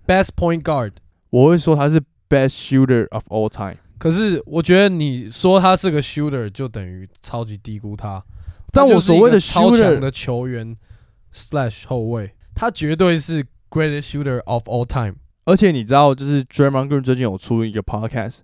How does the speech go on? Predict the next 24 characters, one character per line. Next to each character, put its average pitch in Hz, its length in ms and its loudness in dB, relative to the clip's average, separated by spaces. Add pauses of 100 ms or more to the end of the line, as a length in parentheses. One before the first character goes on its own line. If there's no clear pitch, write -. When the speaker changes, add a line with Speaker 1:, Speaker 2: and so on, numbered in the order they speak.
Speaker 2:
然 - 100 -10
后 113 80 -6
他 120 120 -4
们 113 200 -6
就 120 200 -2
在 113 120 -4
里 98 140 -8
面 107 180 -12
讲 92 220 -12
到 104 100 -8
这 104 120 -8
件 98 100 -10
事 113 160 -10
情， 98 140 -16
就 113 100 -8
说， 107 260 -6 (220)
哦， 104 220 -10
他 117 200 -4
准 110 140 -6
备 101 160 -6
超 101 240 -8
过 101 180 -6
Ray 98 240 -6
Allen， 92 260 -10